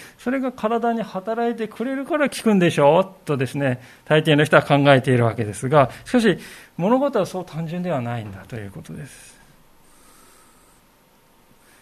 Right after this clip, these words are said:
この薬は効くはずだと願っている。あるいは、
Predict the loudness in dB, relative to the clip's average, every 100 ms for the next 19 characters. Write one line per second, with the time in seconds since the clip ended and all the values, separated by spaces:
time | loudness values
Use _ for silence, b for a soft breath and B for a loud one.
0 | b b _ -6 4 8 6 4 0 2
1 | 4 4 2 -2 -14 _ _ -10 -6 -6
2 | -8 -6 -8 -6 -4 -4 -4 -6 -4 -2
3 | 2 0 0 -6 -8 -6 -2 2 4 2